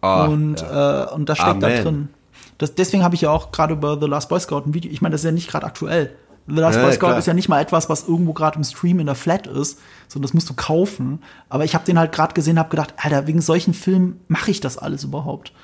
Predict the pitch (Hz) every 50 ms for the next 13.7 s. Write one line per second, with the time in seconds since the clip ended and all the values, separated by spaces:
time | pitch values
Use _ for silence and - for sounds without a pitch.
0 | - _ 107 113 127 143 151 147 147 120 101 - 123 135 147 165 139 143 127 120
1 | 131 139 131 - 131 104 101 107 123 139 151 170 165 - - - 113 98 92 90
2 | 82 80 80 - 90 73 - 95 95 101 110 123 120 110 156 143 170 180 190 208
3 | 107 113 107 104 104 101 - - 101 98 - - 98 104 127 127 - 135 - -
4 | 120 110 110 107 98 90 98 98 - 110 107 101 95 - 104 95 - - 101 110
5 | 131 135 127 - - 135 160 175 180 175 202 226 233 226 190 190 214 220 202 156
6 | 143 147 165 165 139 143 - - - 285 233 - 254 208 - - 107 110 117 123
7 | 139 143 113 107 120 123 - - 110 120 127 120 98 - - 104 104 104 - 107
8 | 101 110 107 104 104 107 107 95 95 98 95 120 143 143 - - - 139 - -
9 | 101 107 123 127 123 113 110 98 98 98 113 117 - 117 95 92 85 101 101 113
10 | - - - 110 98 95 98 98 92 98 98 98 - 98 90 - 107 98 - 110
11 | - 117 113 113 - - 113 104 101 104 - - 113 - - 135 139 139 117 95
12 | 92 92 98 101 - 95 98 95 90 90 92 - - - 117 117 117 113 104 87
13 | 95 92 92 - 87 - - - 82 90 98 117 -